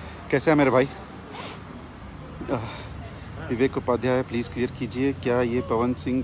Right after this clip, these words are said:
का प्रोजेक्ट था? नहीं भाई, ऐसा तो कुछ नहीं था, ये तो डे वन से भैया का ही project था। गाने हम लोगों ने बनवाए हैं सब कुछ,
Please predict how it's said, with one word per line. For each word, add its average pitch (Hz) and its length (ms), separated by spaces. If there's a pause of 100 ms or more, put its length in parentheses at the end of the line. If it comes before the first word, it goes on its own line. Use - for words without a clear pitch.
का 131 80
प्रोजेक्ट 123 320
था? 175 160 (540)
नहीं 147 180
भाई, 139 160
ऐसा 139 180
तो 135 80
कुछ 123 160
नहीं 135 100
था, 135 80
ये 127 80
तो 120 180 (760)
डे 123 140
वन 123 120
से 120 120
भैया 113 200
का 120 100
ही 117 60
project 101 360
था। 107 60 (4000)
गाने 135 260
हम 139 140
लोगों 143 140
ने 147 80
बनवाए 127 300
हैं - 760
सब - 200
कुछ, - 260